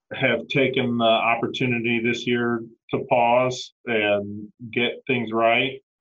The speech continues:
Uh, Priscilla's smiling at me because she knows. And, uh, that when, and forcing everyone to move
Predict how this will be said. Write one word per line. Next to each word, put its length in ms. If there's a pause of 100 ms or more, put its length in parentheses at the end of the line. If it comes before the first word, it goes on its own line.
(120)
Uh, 360 (500)
Priscilla's 580
smiling 440
at 140
me 100
because 300
she 120
knows. 500 (580)
And, 720 (680)
uh, 540 (580)
that 440
when, 380
and 320 (760)
forcing 920 (880)
everyone 720
to 160
move 560